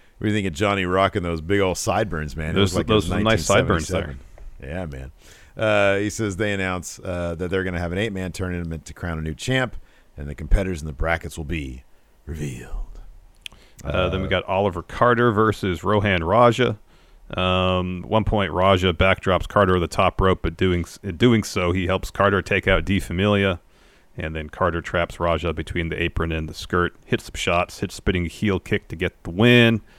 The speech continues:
Speaker 2: Uh, Di Familia attacks Carter after the match.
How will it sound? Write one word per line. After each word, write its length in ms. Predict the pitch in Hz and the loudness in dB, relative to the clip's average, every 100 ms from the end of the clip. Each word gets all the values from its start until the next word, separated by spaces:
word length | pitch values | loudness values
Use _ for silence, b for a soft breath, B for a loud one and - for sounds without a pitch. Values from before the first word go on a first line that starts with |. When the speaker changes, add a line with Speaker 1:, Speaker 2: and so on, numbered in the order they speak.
| b b - | b b -8
Speaker 2:
Uh, 160 | - 85 | -4 -2
Di 180 | 80 101 | -2 -4
Familia 440 | - 92 95 92 | -2 0 2 2
attacks 400 | 85 - 95 - - | 0 0 0 -2 -10
Carter 360 | - 107 92 92 | 0 2 4 2
after 220 | 92 - | 2 -2
the 80 | 85 | -4
match. 440 | 87 87 - | 0 0 -2